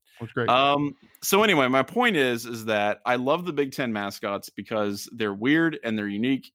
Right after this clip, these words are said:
Speaker 2: and they are also highly specific to the regions that they represent. And I appreciate the hell out of that.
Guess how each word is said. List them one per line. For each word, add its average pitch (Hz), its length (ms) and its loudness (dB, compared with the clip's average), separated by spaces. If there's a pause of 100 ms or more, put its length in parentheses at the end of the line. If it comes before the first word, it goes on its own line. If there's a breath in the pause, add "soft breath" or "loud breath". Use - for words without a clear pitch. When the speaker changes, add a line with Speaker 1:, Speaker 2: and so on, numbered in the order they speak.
(120)
Speaker 2:
and 110 260 -2
they 107 100 2
are 101 180 0
also 113 600 2 (260 soft breath)
highly 127 300 2
specific 110 600 -4
to 117 140 -4
the 104 120 -2
regions 104 420 -4
that 90 140 -8
they 98 80 -8
represent. 92 580 -8
And 92 100 -8
I 104 120 0
appreciate 110 680 -2
the 98 80 -6
hell 165 240 2
out 123 140 2
of 98 60 -6
that. 92 200 -10